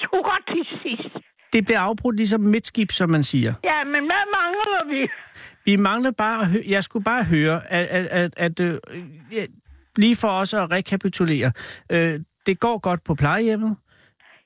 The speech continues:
Speaker 1: Ja, ja, ja, ja.
Speaker 2: Og, og, og, og du er godt tilfreds, har jeg, øh, forståelse af.
Speaker 1: Ja, men det, det er jeg.
Speaker 2: Og det er ligesom
Speaker 1: Det er, når ikke man er syg.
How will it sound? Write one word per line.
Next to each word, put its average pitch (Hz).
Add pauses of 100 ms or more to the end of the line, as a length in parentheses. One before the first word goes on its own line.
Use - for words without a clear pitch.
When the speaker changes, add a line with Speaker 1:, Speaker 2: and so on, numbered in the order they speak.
(120)
Speaker 1:
Ja, -
ja, 165
ja, 220
ja. - (300)
Speaker 2:
Og, 175 (100)
og, 175
og, 180
og 180
du 202
er 180
godt 240
tilfreds, 139
har 160
jeg, 143 (400)
øh, 131 (140)
forståelse 127
af. 67 (640)
Speaker 1:
Ja, 277
men 294
det, 220
det 285 (100)
er 254 (140)
jeg. - (360)
Speaker 2:
Og 156
det 196
er 202
ligesom 220
Speaker 1:
Det 277
er, 285
når 302 (100)
ikke 359
man 240
er 226
syg. 285